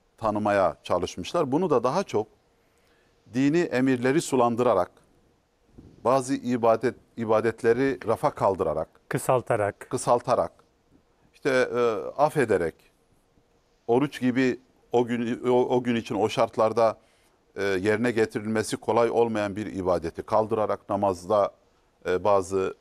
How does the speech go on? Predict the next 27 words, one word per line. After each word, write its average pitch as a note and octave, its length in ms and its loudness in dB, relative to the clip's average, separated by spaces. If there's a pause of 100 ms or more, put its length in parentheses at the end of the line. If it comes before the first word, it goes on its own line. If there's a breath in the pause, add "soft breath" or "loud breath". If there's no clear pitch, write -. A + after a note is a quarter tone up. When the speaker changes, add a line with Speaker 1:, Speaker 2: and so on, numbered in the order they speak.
(140)
Speaker 1:
namazın F#2+ 480 -4
Speaker 2:
E, - 40 -10
Speaker 1:
içerisindeki B2+ 400 -2
Speaker 2:
şekillerini. B2+ 480 -2
Speaker 1:
şekilleri G#2+ 880 -6
kaldırmak G#2+ 500 -2
suretiyle A2 460 -2
bu D#3 80 -4
tür C#3 200 -4
bu, C#3 180 -2
bir C3+ 140 0
uygulamalarından A2 840 0
da C#3+ 40 0
bah-, B2 260 0 (480 soft breath)
e, G#2+ 320 2 (340)
bahsediliyor. B2 760 0 (640 soft breath)
E, A2 340 2 (640)
belki D3+ 260 2
ayrıntılı C3+ 420 2
olarak A#2+ 320 2
daha A#2+ 200 -2
sonra G2+ 440 -2 (560)
diğer A#2+ 280 0
boyutları A2 400 0
üzerinde G2+ 460 0
de C3+ 140 -2
durulabilir. G#2+ 580 -2